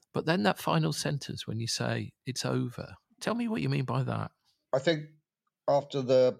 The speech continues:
Speaker 2: George Floyd protests and the worldwide uprising led by the Black Lives Movement,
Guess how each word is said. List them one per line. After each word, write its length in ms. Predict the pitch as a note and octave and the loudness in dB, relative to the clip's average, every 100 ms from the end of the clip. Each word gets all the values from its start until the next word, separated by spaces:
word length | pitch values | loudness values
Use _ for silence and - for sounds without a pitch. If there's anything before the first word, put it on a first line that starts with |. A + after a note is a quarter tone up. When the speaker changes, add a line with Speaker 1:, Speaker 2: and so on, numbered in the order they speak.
| - _ - | -10 _ 2
Speaker 2:
George 460 | C3 A#2+ A#2+ - - | 4 6 2 -4 0
Floyd 320 | A#2 G#2+ - | 2 2 2
protests 920 | B2 A#2 - A2 A2 - - - - _ _ - - _ | 4 4 6 4 4 -4 -10 -10 -12 _ _ -20 -20 _
and 160 | G#2 G#2 | -2 0
the 80 | |
worldwide 800 | G#2 A2 A2 F#2+ G#2 G#2 G2+ G2 E2 | 2 4 4 4 4 4 6 2 0
uprising 720 | A2 A2 G#2 G2 F2+ G#2 G#2 - - | -2 4 6 4 0 -2 -2 -8 -2
led 260 | F#2 G2 | 2 2
by 140 | - F#2+ | 4 2
the 80 | E2 | 2
Black 260 | G#2 F#2+ | 0 0
Lives 640 | G2+ F#2+ F#2 D#2+ - - - _ | 2 2 0 -4 -8 -8 -12 _
Movement, 800 | F2+ G#2+ G#2 - F#2 G2 - - | -4 -2 -2 -2 -4 -2 -6 -12